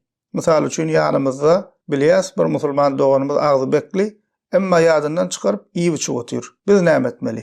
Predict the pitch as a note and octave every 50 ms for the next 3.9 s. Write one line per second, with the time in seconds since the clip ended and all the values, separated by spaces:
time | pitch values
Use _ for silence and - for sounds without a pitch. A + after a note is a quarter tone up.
0 | - _ _ F#3+ E3 F3 F#3+ F#3 F3+ E3+ E3+ E3 E3+ E3+ D#3 - E3 D3+ D3+ E3
1 | E3+ E3 D#3 D3+ D3 - E3+ F3 F#3 F#3 - - F3+ F3 F3+ G3 G3+ F3+ - G#3+
2 | G3+ F#3+ G3+ G#3 G#3+ G#3+ A3 A3 G#3+ A3 A#3 A#3 A#3 - _ F3 D#3 E3 F#3 F#3+
3 | G3 E3+ E3 D#3+ D3+ D3 D3 - D3+ C3+ - - - B2+ C#3 D3 D3 B2